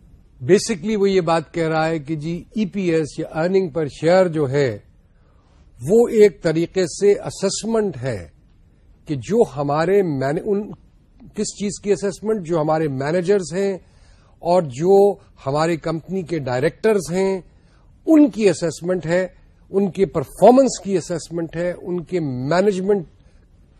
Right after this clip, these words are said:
کی اسسمنٹ ہے for that given period of time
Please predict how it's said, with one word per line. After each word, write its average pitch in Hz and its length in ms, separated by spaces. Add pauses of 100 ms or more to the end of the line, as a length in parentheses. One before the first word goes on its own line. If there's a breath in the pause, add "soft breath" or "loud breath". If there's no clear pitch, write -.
(640)
کی 269 240
اسسمنٹ 160 580
ہے 151 200 (340 soft breath)
for 147 160
that 151 140 (500)
given 143 160
period 131 380
of 110 280
time 92 140